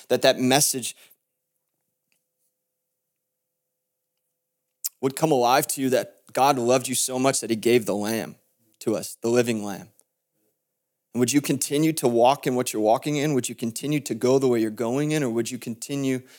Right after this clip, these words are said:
to, will you stop and say, "I'm done walking that way. I've seen the Lamb of God who came to take away my sins, and I'm going after him"? And so my hope and prayer today through all of this is that we will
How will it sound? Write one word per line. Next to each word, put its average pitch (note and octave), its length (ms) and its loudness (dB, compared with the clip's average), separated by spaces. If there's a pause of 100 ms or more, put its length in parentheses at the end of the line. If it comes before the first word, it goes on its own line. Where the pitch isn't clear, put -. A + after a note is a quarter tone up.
(420)
to, - 140 -6
will B2+ 100 2
you B2+ 120 2
stop C3 340 4
and B2+ 100 -4
say, A#2+ 140 -6
"I'm A2+ 100 -2
done C3+ 320 2
walking B2+ 420 2
that A2+ 200 0
way. G#2 160 -2
I've A#2+ 260 0
seen C3+ 440 -2
the A#2+ 100 0
Lamb A#2 320 -4
of G#2 160 -10
God A2 320 -4
who G#2+ 100 -8
came A#2+ 400 -6
to A#2 80 -10
take A2+ 300 -8
away A2 220 -6
my G#2+ 160 -8
sins, G#2 360 -10
and G#2+ 100 -12
I'm A2 120 -6
going A2+ 260 -2
after G#2 340 -12
him"? G2+ 360 -16 (1200)
And - 80 -12
so D#3 120 -2
my D3 80 8
hope D#3+ 260 6
and B2+ 120 2
prayer C3+ 340 4
today B2 280 2
through A2+ 240 2
all A#2+ 180 6
of G#2+ 60 -4
this G#2+ 260 0
is G#2+ 100 -8
that A2 380 -2 (840)
we C3 140 4
will C3 340 4